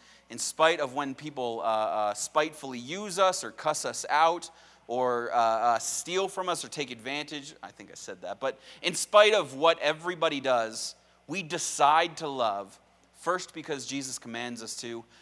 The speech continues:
and second because we demonstrate the very love that God had for us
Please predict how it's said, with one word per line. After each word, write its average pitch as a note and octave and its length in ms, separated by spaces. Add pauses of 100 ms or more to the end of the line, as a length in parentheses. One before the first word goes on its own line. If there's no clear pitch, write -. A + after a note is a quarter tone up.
(160)
and C3 200
second E3+ 480
because C3+ 320
we B2+ 80
demonstrate C#3+ 720
the A#2 60
very C3+ 320
love B2+ 300
that A2 180
God B2 260
had G#2+ 480 (300)
for - 240
us - 500